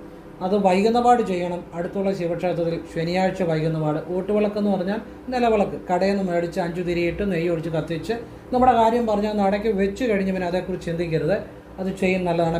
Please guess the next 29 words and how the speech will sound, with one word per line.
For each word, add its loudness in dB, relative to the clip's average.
പെട്ടെന്നൊരു 2
കാര്യം 2
നടക്കാൻ -2
വേണ്ടി 0
ഏറ്റവും -2
നല്ലതാണ്. 2
പക്ഷേ -2
നിങ്ങൾ 2
വിചാരിച്ചിട്ട് 0
നടക്കാത്ത -2
പല 4
അ-, -6
അസാധ്യമെന്ന് 2
വിചാരിക്കുന്ന 2
പല 0
കാര്യങ്ങൾ 2
പോലും 2
ചിലപ്പോൾ 0
നടന്നു 0
എന്നിരിക്കും. -4
കാരണം -4
അങ്ങനെ -4
അനുഭവങ്ങളുണ്ട്. -2
അതായത് 4
ഒരാൾ 4
ഇതുപോലെ 2
ഇംഗ്ലണ്ടിന് 0
പോകാൻ 2
വേണ്ടി -2